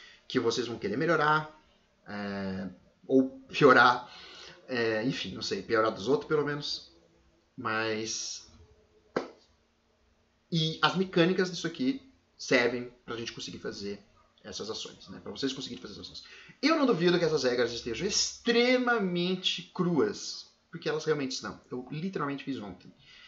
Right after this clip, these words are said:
Mas a ideia é sempre melhorar e deixar o melhor possível, criar coisas mais interessantes, dar mais possibilidades pra vocês. Enfim,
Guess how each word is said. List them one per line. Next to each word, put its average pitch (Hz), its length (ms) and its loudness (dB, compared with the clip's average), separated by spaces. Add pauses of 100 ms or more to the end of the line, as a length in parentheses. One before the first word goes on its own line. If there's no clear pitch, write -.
(280)
Mas 135 500 6
a 165 60 10
ideia 147 400 6
é - 60 -14
sempre 160 240 -6
melhorar 135 520 2
e - 20 -8
deixar 127 240 -4
o 123 140 -8
melhor 127 480 4
possível, 131 600 0
criar 113 260 -2
coisas 139 280 0
mais 135 220 0
interessantes, 135 640 -4
dar 113 180 6
mais 135 240 0
possibilidades 143 640 -4
pra 151 100 -6
vocês. 147 600 -6 (360)
Enfim, 127 380 -4